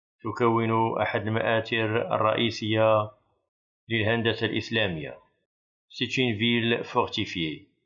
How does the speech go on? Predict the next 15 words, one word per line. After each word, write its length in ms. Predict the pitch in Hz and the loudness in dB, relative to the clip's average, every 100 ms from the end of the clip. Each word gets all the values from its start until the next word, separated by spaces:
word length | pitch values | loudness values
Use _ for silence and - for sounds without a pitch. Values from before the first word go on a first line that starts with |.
| _ _ - | _ _ -4
ô 200 | 123 120 | 2 4
Médina. 560 | 113 113 104 95 76 65 - _ _ _ _ _ _ - | 4 0 0 0 0 -4 -10 _ _ _ _ _ _ -4
إنها 460 | 127 123 113 117 117 | -2 2 2 2 2
مدينة 600 | 117 113 113 113 113 110 | 2 2 2 2 2 2
محصنة. 680 | 101 117 - 104 87 76 - - _ _ _ _ _ _ _ _ | 0 -2 -2 -2 0 -2 -6 -16 _ _ _ _ _ _ _ _
Qui 120 | - 131 | 2 4
occupe 400 | 123 - 120 123 | 4 2 0 2
la 100 | 120 | 2
majeure 420 | 117 113 107 - | 2 2 2 2
partie 360 | 113 92 120 | 0 0 -2
de 80 | 110 | 2
la 160 | 110 110 | 2 2
colline 640 | - 113 113 110 110 110 110 | 0 2 2 2 2 0 0
La 100 | 104 | -4
Sabina 720 | - 110 107 107 107 104 | 0 0 2 2 4 2